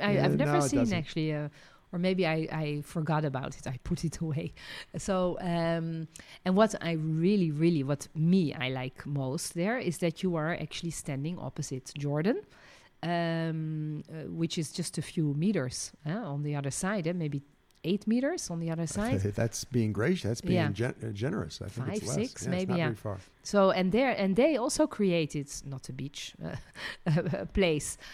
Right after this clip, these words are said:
Speaker 1: um, where Christians can go, uh, and commemorate exactly the same thing. And so, um, it's so close by that you can actually talk to each other. So, and it, it happens, it has happened to me in the past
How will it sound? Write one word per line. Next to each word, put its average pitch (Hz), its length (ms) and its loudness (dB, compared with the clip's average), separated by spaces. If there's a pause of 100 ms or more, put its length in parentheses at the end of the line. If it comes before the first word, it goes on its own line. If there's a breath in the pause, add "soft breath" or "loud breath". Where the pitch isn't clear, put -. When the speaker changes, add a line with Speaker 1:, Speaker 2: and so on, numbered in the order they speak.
(180 loud breath)
Speaker 1:
um, 160 720 0 (100)
where 170 180 4
Christians - 480 -2
can 156 200 -2
go, 147 280 0 (360 loud breath)
uh, 175 40 -8 (360)
and 160 160 -2
commemorate 156 580 0
exactly 151 540 -2
the 143 100 -4
same 147 260 -4
thing. 320 280 -4 (400 loud breath)
And 190 240 0
so, 180 600 4
um, 151 680 -2 (440)
it's - 240 -2
so 247 260 4
close 175 440 0
by 143 560 0 (300 loud breath)
that 190 200 0
you 233 60 2
can 220 180 0
actually 160 360 -2 (100)
talk - 420 -4 (120)
to 240 120 0
each 247 160 -2
other. 262 240 0
So, 165 380 -2 (120)
and 170 320 -4
it, 156 200 -6
it 160 160 -2
happens, 170 600 -2
it 165 140 -10
has 156 240 -4
happened 156 300 -2
to 156 100 -6
me 226 160 0
in 185 80 -2
the 143 60 0
past 220 320 -2